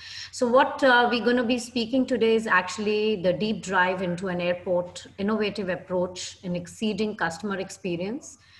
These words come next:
through terminal design, setup, and layout. Uh, now, airports are nowhere left as just a point of destination where people just come to take flights and go back.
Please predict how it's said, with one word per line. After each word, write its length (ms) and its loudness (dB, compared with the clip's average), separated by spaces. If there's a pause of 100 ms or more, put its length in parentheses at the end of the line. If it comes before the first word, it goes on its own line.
(140)
through 160 -8
terminal 460 4
design, 480 2
setup, 480 -6
and 160 -4
layout. 500 -6 (560)
Uh, 160 -4
now, 540 2
airports 760 -2
are 100 4
nowhere 380 4
left 720 -2 (180)
as 340 -4
just 540 -4
a 60 -8
point 440 -4
of 160 -4
destination 800 -6
where 160 -4
people 320 -6
just 240 -10
come 200 -4
to 100 -10
take 240 -6
flights 580 -4
and 200 -6
go 160 -4
back. 280 -8